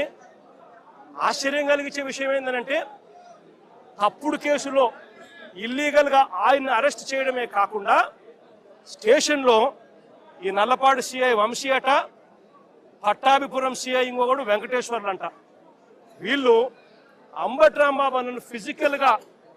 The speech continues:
కొట్టడం జరిగింది. ఫిజికల్గా ఒక మంత్రిని కొట్టడం, అబ్యూజ్ చేయడం. నిజంగా ఏం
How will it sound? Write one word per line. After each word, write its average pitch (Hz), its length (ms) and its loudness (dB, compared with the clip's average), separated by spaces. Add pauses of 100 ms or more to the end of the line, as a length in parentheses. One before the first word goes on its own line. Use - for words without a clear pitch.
(520)
కొట్టడం 254 420 0
జరిగింది. 190 340 -6 (1120)
ఫిజికల్గా 285 640 0 (220)
ఒక 247 100 -4 (140)
మంత్రిని 277 480 -2 (1400)
కొట్టడం, 220 360 -2 (1000)
అబ్యూజ్ 247 400 -4
చేయడం. 240 260 0 (1600)
నిజంగా 233 340 -2 (240)
ఏం 240 80 -2